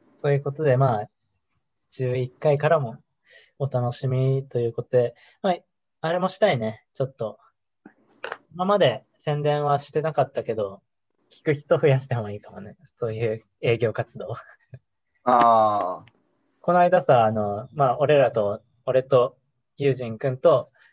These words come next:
Speaker 1: 同じ高校のやつ一人声かけたら、本当に聞いてくれて、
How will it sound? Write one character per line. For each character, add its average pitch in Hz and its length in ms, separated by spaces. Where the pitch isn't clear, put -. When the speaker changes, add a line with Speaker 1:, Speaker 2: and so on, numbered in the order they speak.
Speaker 1:
同 131 160
じ 131 120
高 127 180
校 131 160
の 131 100
や 127 100
つ - 140
一 143 180
人 113 140
声 113 180
か - 120
け - 100
た 107 120
ら、 101 280
本 151 200
当 156 220
に 139 200
聞 - 180
い 113 60
て 117 100
く 110 120
れ 98 100
て、 95 280